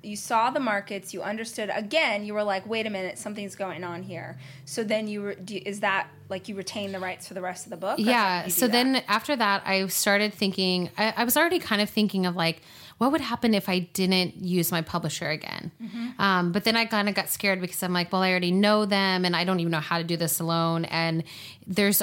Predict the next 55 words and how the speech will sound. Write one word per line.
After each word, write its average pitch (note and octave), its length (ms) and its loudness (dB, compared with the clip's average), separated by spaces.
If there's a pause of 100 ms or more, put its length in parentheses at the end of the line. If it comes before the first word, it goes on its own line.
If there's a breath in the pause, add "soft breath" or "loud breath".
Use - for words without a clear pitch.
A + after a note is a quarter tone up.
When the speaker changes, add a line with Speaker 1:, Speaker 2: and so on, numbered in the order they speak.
Speaker 2:
all G3+ 220 6
kinds F3+ 340 -2
of, F3 420 0 (120)
there's G#3 320 2 (200)
thousands G#3+ 480 2
of F3 120 0
indie F3+ 360 0
authors, G#3 300 0
but - 140 -4
they F#3+ 160 0
all F3+ 260 6
have F3 220 -2
different D#3+ 300 -4
paths. - 360 -4
Like, E3+ 180 -2
you F#3 100 -2
cannot E3+ 680 2
copy D#3+ 340 0
the E3 80 -2
same D#3+ 380 -2
thing D#3 320 -2
that D#3 100 -4
someone E3 220 -2
else D3+ 180 -2
does, D#3+ 300 -2
unfortunately. F3 600 -2
<laughs> B3+ 540 -4
So - 140 0
I A3+ 80 4
was G#3 180 -2
like, G3+ 240 -2
"I G3+ 80 0
really B3+ 260 0
wanna D4 160 2
do A#3+ 120 0
this, A3+ 260 2
but F#3 300 0 (100)
this B3+ 180 4
person's B3+ 320 0
doing A3 160 0
this G3+ 180 -2
and G3+ 100 -4
this G#3+ 100 -2
person's G#3+ 220 -4
doing G3 160 -4
this." G3 260 -4
And F3 180 -2 (400 loud breath)
I G#3 120 2
didn't A3+ 160 2
know G#3 160 6
exactly F#3+ 400 -4
how G3 60 -8
to F3+ 60 -6
do F3+ 140 -4
it. G3+ 260 2